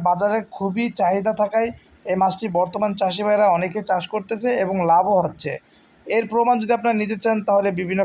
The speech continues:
খামারিতে আপনারা যোগাযোগ করতে পারেন, কারণ আমাদের কমেন্ট বক্সে অনেকেই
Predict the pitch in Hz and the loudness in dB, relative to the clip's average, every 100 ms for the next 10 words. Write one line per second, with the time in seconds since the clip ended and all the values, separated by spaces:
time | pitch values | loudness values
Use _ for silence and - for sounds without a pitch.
0 | 190 165 170 170 190 160 170 175 156 160 | 0 0 0 0 0 0 0 0 0 0
1 | 165 175 208 196 208 208 202 196 180 175 | -2 -2 -4 0 2 2 2 2 2 2
2 | 175 170 175 180 185 175 202 175 180 214 | 0 0 -2 0 -2 0 0 0 0 -2